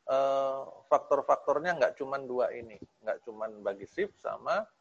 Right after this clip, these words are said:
W F O, W F H atau seratus persen tadi, nggak. Tapi di situ ada,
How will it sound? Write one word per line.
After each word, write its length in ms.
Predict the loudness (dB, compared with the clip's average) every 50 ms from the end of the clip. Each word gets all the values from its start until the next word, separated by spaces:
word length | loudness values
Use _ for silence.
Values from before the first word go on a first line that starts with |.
| _ _ -8
W 80 | -6 -4
F 160 | -4 -4 -4
O, 160 | -6 -6 -4
W 80 | -2 -4
F 160 | -4 -2 -2
H 240 | 0 0 0 -2 -6
atau 80 | -10
seratus 320 | -10 -8 -8 -8 -8 -12 _
persen 320 | -16 -18 -16 -14 -16 -14
tadi, 240 | -12 -12 -14 -14 -16
nggak. 260 | -12 -8 -6 -6 -6 -8 _ _ _ _ _ _ _ _
Tapi 400 | -14 -8 -4 -4 -2 -2 -4 -6
di 220 | -10 -14 -18 -16 -14
situ 240 | -12 -8 -2 0 2
ada, 320 | 2 2 4 2 2 2